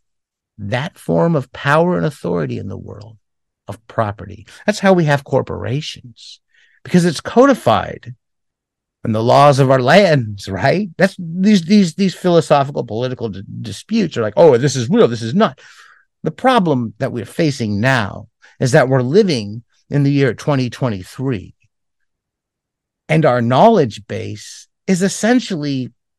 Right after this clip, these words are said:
five hundred to three thousand years old. The things we're clinging to, ancient myths. That's a problem, I'd say. And I'd like to examine some of those myths, right?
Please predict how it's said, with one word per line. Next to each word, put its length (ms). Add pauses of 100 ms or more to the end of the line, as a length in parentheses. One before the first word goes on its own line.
(100)
five 360
hundred 420
to 120
three 280
thousand 540
years 300
old. 260 (800)
The 100
things 340
we're 120
clinging 500
to, 360
ancient 420
myths. 760 (1200)
That's 200
a 60
problem, 600
I'd 240
say. 540 (640)
And 120
I'd 140
like 320
to 180
examine 680
some 280
of 80
those 280
myths, 800
right? 280